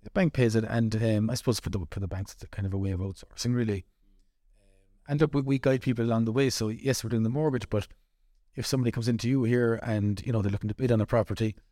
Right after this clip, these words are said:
maybe the approval isn't through yet. So you, you wanna see an approval because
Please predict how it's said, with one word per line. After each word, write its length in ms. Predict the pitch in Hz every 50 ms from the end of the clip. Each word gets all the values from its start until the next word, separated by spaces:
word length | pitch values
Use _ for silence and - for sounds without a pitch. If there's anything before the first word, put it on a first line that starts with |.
| _ _ _ _ _
maybe 240 | 135 123 123 113 113
the 80 | 110 113
approval 360 | 104 - - 131 127 110 110
isn't 200 | 110 104 117 113
through 240 | 113 - 135 127 123
yet. 260 | 135 147 139 - - - _ _ _ _ _ _ _ _
So 280 | - - - 120 113 113
you, 240 | 104 95 127 123 120 -
you 100 | 139 127
wanna 180 | 131 127 120 101
see 160 | - - 120
an 80 | 113
approval 420 | 110 - - 135 131 117 120 120 110
because 480 | 98 107 - 117 110 104 - - -